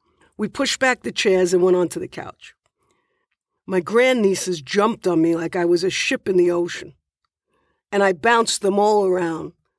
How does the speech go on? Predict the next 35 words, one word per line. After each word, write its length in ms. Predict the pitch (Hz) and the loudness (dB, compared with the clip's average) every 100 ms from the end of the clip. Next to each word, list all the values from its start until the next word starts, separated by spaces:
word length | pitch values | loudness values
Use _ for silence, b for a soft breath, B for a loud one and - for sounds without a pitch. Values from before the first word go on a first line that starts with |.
| _ | _
pretending 540 | 196 180 214 202 185 | -4 0 0 2 2
I 100 | 180 | 2
was 220 | 175 175 | 2 2
a 60 | 175 | -2
ship. 380 | - - - - _ _ _ _ _ _ _ _ _ - | -10 -12 -16 -20 _ _ _ _ _ _ _ _ _ -12
I 100 | 196 | -12
popped 420 | - 285 330 - | -2 0 0 0
a 40 | |
video 480 | 214 202 226 185 170 | -2 0 2 2 2
into 180 | 180 175 | 0 0
the 120 | 170 | -4
D 200 | 160 196 | -4 -6
V 160 | 185 185 | -8 -8
D 180 | 185 190 | -10 -12
player 480 | - 170 - 160 _ _ _ | -12 -12 -12 -16 _ _ _
from 200 | - 185 | -6 -6
three 300 | - 220 214 | -6 -6 0
years 280 | 202 180 160 | 2 2 0
ago, 320 | 156 110 - _ _ _ _ _ | -8 -12 -16 _ _ _ _ _
when 180 | 180 185 | 2 4
the 80 | 180 | 2
four-year-old 680 | - 247 233 202 185 170 | 2 2 4 4 2 2
was 180 | 165 165 | -2 -4
one 360 | 208 247 202 - | 0 2 2 0
and 120 | 175 | -2
the 40 | 165 | -4
five-year-old 680 | - 185 185 175 170 170 - | -4 -2 0 0 0 -2 -6
two, 380 | - 233 175 - | -2 0 0 -2
and 140 | 190 | -2
we 80 | 190 | 2
had 120 | 208 | 2
the 60 | 185 | 0
same 260 | - 247 202 | 0 2 2
exact 380 | 180 196 180 | 0 -2 -4
dinner. 280 | - 220 156 | -2 -4 -4